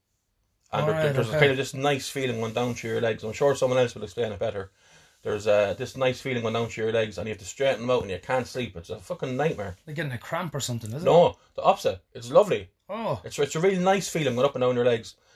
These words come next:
Speaker 1: and you have to kind of straighten your leg to get it out. It's the weirdest feeling in the world. It was actually one of my sisters told me, "Oh yeah, that's restless leg syndrome." I thought it was a
Speaker 2: Right.
Speaker 1: joke.
Speaker 2: Okay.
Speaker 1: So I looked it up on Google, and it wasn't.
Speaker 2: <laughs>
Speaker 1: Um, that stopped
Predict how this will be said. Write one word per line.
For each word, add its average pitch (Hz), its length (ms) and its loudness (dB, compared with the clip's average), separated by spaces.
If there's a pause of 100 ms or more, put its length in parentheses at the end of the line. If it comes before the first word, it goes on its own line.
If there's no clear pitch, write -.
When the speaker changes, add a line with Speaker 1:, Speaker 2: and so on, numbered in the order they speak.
(140)
Speaker 1:
and 120 140 0
you 120 60 2
have 113 80 -6
to 117 80 -10
kind 156 160 4
of 127 60 -8
straighten 165 320 4
your 139 80 -2
leg 143 160 4
to 117 60 -12
get 123 120 4
it 123 60 4
out. 117 240 4
It's - 180 -14
the 135 80 -4
weirdest 180 380 2
feeling 151 260 -2
in 117 60 -4
the 117 80 2
world. 123 220 8
It - 40 -20 (300)
was - 100 0
actually 175 220 2
one 175 100 10
of 165 60 4
my 156 60 4
sisters 151 340 -4
told 135 180 -2
me, 117 100 -2
"Oh 135 140 4
yeah, 127 160 4
that's 135 300 -2
restless 120 400 -4
leg 135 160 -2
syndrome." 104 380 -6
I 123 100 -2
thought 117 160 2
it 110 40 2
was 123 100 -2
a - 20 -2
Speaker 2:
Right. 92 60 -8
Speaker 1:
joke. 139 340 4 (140)
Speaker 2:
Okay. - 220 -10
Speaker 1:
So 120 100 6
I 113 40 6
looked 131 220 2
it 131 60 6
up 127 120 4
on 117 100 -2
Google, 123 300 0
and 107 80 -2
it 107 60 -2
wasn't. 127 360 6
Speaker 2:
<laughs> - 160 -16 (420)
Speaker 1:
Um, 123 300 4
that 247 160 4
stopped - 400 2